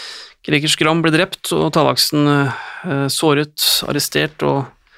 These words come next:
og han tar jo da sitt eget liv, eh, tjueni november da, i nitten førtifire, etter omfattende tortur og, og mishandling under avhør med Gestapo. Så dette var den siste likvidasjonen de var med på.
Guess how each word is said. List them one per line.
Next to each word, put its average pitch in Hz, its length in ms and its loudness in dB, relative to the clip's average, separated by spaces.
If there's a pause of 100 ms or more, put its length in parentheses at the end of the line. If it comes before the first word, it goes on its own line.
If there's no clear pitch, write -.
(640)
og 143 100 -4
han 143 140 0
tar 131 220 0
jo 131 80 0
da 123 80 -2
sitt - 180 -6
eget 131 180 -2
liv, 123 300 0 (400)
eh, 156 240 -4
tjueni 139 320 0
november 131 560 -2
da, 127 240 -8
i 131 240 -12
nitten 127 320 -8
førtifire, 127 480 -6
etter 127 240 -10 (640)
omfattende 143 480 0
tortur 131 480 -2
og, 123 80 -2 (640)
og 160 160 0
mishandling 127 480 0 (220)
under 135 180 0
avhør 120 320 0
med 123 80 -2
Gestapo. - 480 -6 (160)
Så 131 300 -4 (480)
dette 160 180 2
var 156 80 6
den 151 80 2
siste 143 540 0 (380)
likvidasjonen 147 680 2 (400)
de 139 300 -2 (260)
var 131 80 0
med 120 180 -2
på. - 100 -20